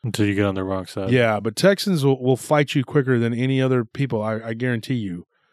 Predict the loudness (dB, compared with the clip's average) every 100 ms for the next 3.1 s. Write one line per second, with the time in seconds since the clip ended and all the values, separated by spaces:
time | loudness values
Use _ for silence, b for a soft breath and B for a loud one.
0 | _ 0 4 4 2 -2 -2 0 2 2
1 | 0 -2 -2 0 0 -2 -12 -10 2 4
2 | 4 0 2 2 4 4 4 4 6 6